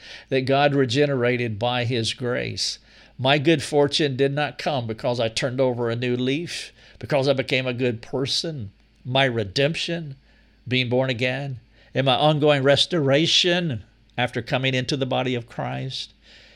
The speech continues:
it's an undeserved gift from God. I have no right to think that my effort makes me better than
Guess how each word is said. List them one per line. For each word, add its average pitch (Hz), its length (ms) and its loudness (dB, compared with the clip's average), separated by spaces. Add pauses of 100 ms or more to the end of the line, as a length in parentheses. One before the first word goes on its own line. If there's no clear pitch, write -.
(300)
it's 147 220 2
an 131 200 0
undeserved 147 800 2
gift 131 280 0
from 131 280 -6
God. 113 540 -8 (440)
I 170 120 -2
have 131 260 0
no 117 160 0
right 107 560 -4 (540)
to 123 100 -4
think 147 240 -2
that 120 160 -2
my 117 260 -4
effort 160 460 0
makes 123 300 -2
me 127 320 -2 (100)
better 135 480 4
than 131 240 2